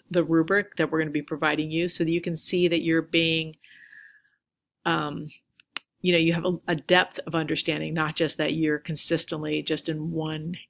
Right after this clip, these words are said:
area. A lot of people just like, "I use color, I use color, I use color," but it's like, we wanna also see interactivity, we wanna see understanding, you know, neatness. So we wanna see all of these pieces, not just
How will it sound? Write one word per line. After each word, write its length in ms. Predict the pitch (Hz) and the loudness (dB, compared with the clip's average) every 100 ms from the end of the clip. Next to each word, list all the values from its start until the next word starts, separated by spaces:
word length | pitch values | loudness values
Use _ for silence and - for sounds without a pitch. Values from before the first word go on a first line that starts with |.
| - | -2
area. 280 | 156 151 143 | 0 0 -2
A 60 | |
lot 160 | 170 156 | -2 -4
of 60 | |
people 240 | 160 165 160 | -4 -6 -4
just 160 | 151 | -6
like, 200 | - - - - | -8 -10 -10 -2
"I 40 | |
use 180 | 220 208 | 0 0
color, 220 | - 220 | 0 0
I 20 | |
use 160 | 180 202 | 0 -2
color, 220 | - 214 | -2 0
I 80 | 190 | 2
use 220 | 190 196 | 2 0
color," 300 | 196 202 165 | -2 -2 -2
but 140 | 147 160 | -2 -4
it's 100 | 165 | -4
like, 140 | 160 | -2
we 80 | 170 | 0
wanna 240 | 160 160 | 0 -2
also 260 | - 160 160 | -4 -6 -6
see 260 | - 151 | -4 -4
interactivity, 800 | 156 160 - - 214 185 175 175 - - - - - | -4 -6 -4 2 4 6 6 4 -2 -18 -20 -12 -8
we 80 | 156 | -4
wanna 220 | 156 151 | -4 -4
see 440 | - 156 147 147 - _ - - _ _ _ - | -4 -2 0 -2 -8 _ -20 -20 _ _ _ -2
understanding, 840 | 160 147 - 208 190 180 175 170 | 0 2 6 6 6 4 2 0
you 80 | 170 | 0
know, 80 | 156 | 0
neatness. 440 | 160 196 190 180 | 0 0 2 2
So 80 | 170 | 4
we 60 | 165 | 2
wanna 200 | 165 160 | 2 0
see 160 | - - | -2 0
all 160 | 175 170 | 4 4
of 80 | |
these 180 | 160 156 | 4 2
pieces, 400 | - 156 151 147 | 2 2 2 -6
not 260 | 160 156 143 | -4 -4 -2
just 280 | 165 151 | -2 -2